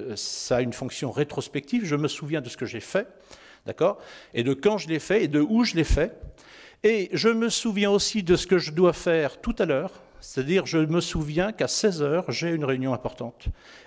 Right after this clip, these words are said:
et que je ne peux pas ne pas y être. Donc ça me permet de voyager dans le passé et dans le futur.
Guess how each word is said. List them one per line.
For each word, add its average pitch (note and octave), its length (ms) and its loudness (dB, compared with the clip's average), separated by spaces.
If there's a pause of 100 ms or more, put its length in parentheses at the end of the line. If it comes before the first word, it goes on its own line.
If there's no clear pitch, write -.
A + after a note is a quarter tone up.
et E3 160 2
que E3 240 4
je C#3+ 140 0
ne D#3 60 0
peux D3+ 200 2
pas F#3+ 160 0
ne F#3 120 0
pas E3 300 0
y E3 80 0
être. - 280 -4 (100)
Donc C#3+ 340 0
ça - 180 -2
me D3+ 60 -4
permet E3 240 -2
de D3 60 -6
voyager D3+ 400 4
dans C3 140 2
le A#2+ 100 -2
passé D3+ 380 -4
et G#3 60 -2
dans E3 120 -2
le E3 260 -2
futur. - 540 -8